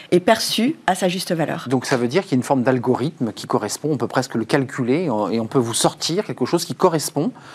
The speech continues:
Speaker 2: avec les données rentrées à la juste valeur. Sauf que dans la vraie vie, ça marche pas comme ça.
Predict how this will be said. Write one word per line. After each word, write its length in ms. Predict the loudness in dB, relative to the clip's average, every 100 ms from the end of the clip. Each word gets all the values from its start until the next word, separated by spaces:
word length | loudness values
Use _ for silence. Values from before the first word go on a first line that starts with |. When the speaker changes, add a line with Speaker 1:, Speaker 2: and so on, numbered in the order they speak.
| -18 -14 2
Speaker 2:
avec 380 | 4 4 2 -4 -8 4
les 200 | 6 8
données 300 | 6 6 2
rentrées 340 | 2 0 0 2
à 100 | 4
la 100 | 2
juste 280 | 0 0 2
valeur. 300 | 4 2 0 -8 -12
Sauf 260 | 2 2 4
que 120 | 2
dans 120 | 4
la 100 | 4
vraie 180 | 4 0
vie, 100 | 0
ça 120 | 0
marche 180 | 0 2
pas 100 | 0
comme 120 | 0 0
ça. 180 | -2